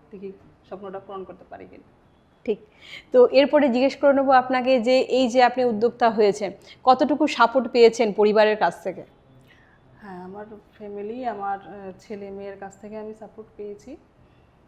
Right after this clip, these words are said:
Speaker 1: আর প্লাস আমার, আহ, উম, বাবার বাড়ির দিক থেকেও আমার সাপোর্ট পেয়েছি, আমি ভালো সাপোর্ট পেয়েছি। আমার, আহ, পড়াশোনার ক্ষেত্রেও আমি আমার বাবার বাড়ির দিক থেকে সাপোর্ট পেয়েছি, তাদের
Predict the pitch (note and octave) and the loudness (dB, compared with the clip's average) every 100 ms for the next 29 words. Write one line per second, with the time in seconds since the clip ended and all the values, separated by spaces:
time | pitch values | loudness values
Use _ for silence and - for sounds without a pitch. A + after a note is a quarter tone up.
0 | _ _ F#3 F#3 F3+ - G3 F#3+ _ F#3+ | _ _ -20 -20 _ -20 -20 -20 _ -20
1 | F#3+ F#3 F#3 _ - F3+ F#3 B1+ B1 B1+ | -20 -20 -20 _ -20 -20 -20 -20 -20 _
2 | _ _ _ _ _ _ _ _ _ _ | _ _ _ _ _ _ _ _ _ _
3 | _ F#3 F3+ F3+ F#3+ G3 G3 F#3 F3+ F3 | _ -20 -20 -18 -10 -10 -8 -10 -12 -14
4 | F#3 - G3+ B3+ A#3 - F#3+ F3+ _ F#3 | -20 -20 -20 -18 -18 -20 -20 -20 _ -16
5 | F3+ - F#3 F3+ G3+ G3+ F#3+ G3 G3 F#3+ | -16 -18 -20 -18 -18 -18 -18 -18 -20 -20
6 | _ - F#3 _ B3 _ _ _ _ F3+ | _ -20 -20 _ _ _ _ _ _ -14
7 | F#3 F3+ F#3+ F#3+ F3 - G3+ G3 G3 G#3+ | -10 -10 -12 -18 -20 -14 -12 -12 -12 -16
8 | G#3 A3 A3 G#3 G3+ G3+ G3 F#3 F#3+ F#3 | -16 -16 -12 -12 -10 -12 -12 -14 -12 -10
9 | F#3 F#3 F#3 F#3 F3+ - F#3+ F#3 F#3 F#3 | -8 -8 -12 -16 -20 -18 -18 -18 -20 -20
10 | - F#3+ F#3 G3+ F#3+ F3 | -18 -16 -14 -18 -20 -20